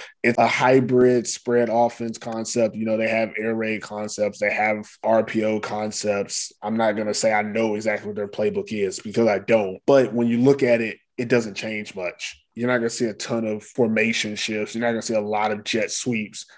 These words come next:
but you might see a jet sweep every now and again. And they have play action game that's very strong once they get their running game going.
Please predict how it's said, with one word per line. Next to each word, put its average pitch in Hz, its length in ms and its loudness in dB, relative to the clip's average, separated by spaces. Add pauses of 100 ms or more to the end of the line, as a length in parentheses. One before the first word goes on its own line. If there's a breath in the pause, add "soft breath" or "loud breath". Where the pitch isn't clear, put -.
(100)
but 110 180 -4
you 101 120 -6
might 98 260 -6
see - 180 4
a 185 80 8
jet 107 240 -2
sweep 101 420 -10
every 98 240 -2
now 92 200 -6
and 87 100 -10
again. 92 280 -8 (220)
And 113 80 -2
they 113 80 4
have 113 260 0
play 123 260 2
action 120 320 2
game 107 220 -6
that's 107 200 -6
very 107 540 2
strong 90 680 -4
once 107 220 -2
they 107 120 -2
get 104 180 -4
their 101 120 0
running 107 280 0
game 92 240 -6
going. 87 360 -8